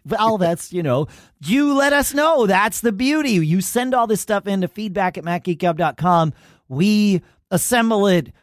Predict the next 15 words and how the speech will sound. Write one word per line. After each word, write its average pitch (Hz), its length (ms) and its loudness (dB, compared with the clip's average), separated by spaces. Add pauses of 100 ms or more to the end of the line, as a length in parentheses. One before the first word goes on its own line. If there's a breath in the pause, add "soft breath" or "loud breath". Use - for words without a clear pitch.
(100)
We 180 500 0
string 240 480 -4
it 220 120 -4
together 196 760 0
loosely 214 580 -2
into 202 300 0
an 180 60 2
agenda 214 600 2
such - 440 -4
that 233 200 0
we 240 120 -4
each 262 840 0
have 233 560 -2
a 202 140 2
great 220 640 -4